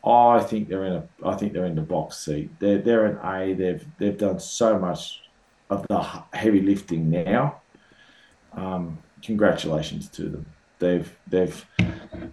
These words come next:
they've done everything they needed to do. They've won ten games. Um, yeah, I, I, they've won ten games. They've, they've done everything they needed to do.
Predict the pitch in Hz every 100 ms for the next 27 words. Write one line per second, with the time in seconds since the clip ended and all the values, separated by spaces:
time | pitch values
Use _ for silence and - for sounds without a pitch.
0 | - 180 190 156 - 98 90 87 - 123
1 | 113 107 98 87 90 87 85 - - 92
2 | 87 87 87 _ _ _ - 98 98 123
3 | 127 104 107 98 85 85 85 82 80 76
4 | - _ _ _ _ _ _ _ _ -
5 | 87 87 90 85 80 80 _ _ _ _
6 | _ _ _ - - _ _ _ _ _
7 | 76 82 80 - - 82 - 90 95 92
8 | 82 80 82 78 73 78 78 - 78 78
9 | - 76 78 82 80 76 78 80 78 80
10 | 87 82 78 80 71 76 76 78